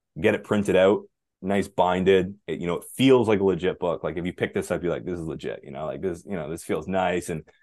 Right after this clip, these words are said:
all the pages are nice. It's glossy. Um, but in theory, all it is, is just, like, a collection of your life that you wanna step into, okay? Uh, that you can constantly look at day in and day out, read, visualize,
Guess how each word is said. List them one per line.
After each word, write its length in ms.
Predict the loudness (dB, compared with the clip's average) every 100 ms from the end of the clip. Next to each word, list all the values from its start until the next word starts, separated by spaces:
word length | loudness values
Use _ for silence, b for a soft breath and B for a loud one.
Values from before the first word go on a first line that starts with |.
| b
all 140 | 4 4
the 60 |
pages 380 | 2 0 0 0
are 80 | 0
nice. 280 | 2 0 -2
It's 100 | -6
glossy. 680 | 2 4 4 2 -2 -4 -6 _ _ -2
Um, 420 | 0 0 -2 -8 0
but 200 | 0 0
in 120 | -4
theory, 320 | 2 4 6
all 160 | 6 6
it 40 |
is, 200 | 6 4
is 120 | 0
just, 160 | -6 -2
like, 240 | -2 -2 -8
a 60 | -6
collection 420 | 0 0 0 -4
of 240 | -4 -6 -18 _ _ _
your 160 | 0 4
life 420 | 4 2 -4 -10 _ _ _ _ _ _
that 140 | -8 -4
you 80 |
wanna 280 | -2 -2 -4
step 240 | -4 -4 -2
into, 520 | -2 -2 -4 -4 -6 _ _ _ _
okay? 220 | -4 -4 -4 _ _ _ _ _ _
Uh, 460 | -6 -4 -4 -4 -6 -6
that 160 | -6 -4
you 100 | -6
can 120 | -4
constantly 360 | -4 -4 -4
look 140 | -4 -4
at 160 | -6
day 120 | -4 -4
in 100 | -4
and 100 | -6
day 120 | -6
out, 120 | -6 -4
read, 340 | -2 0 -2 -8 _ _ _ _
visualize, 600 | -4 0 2 2 0 -4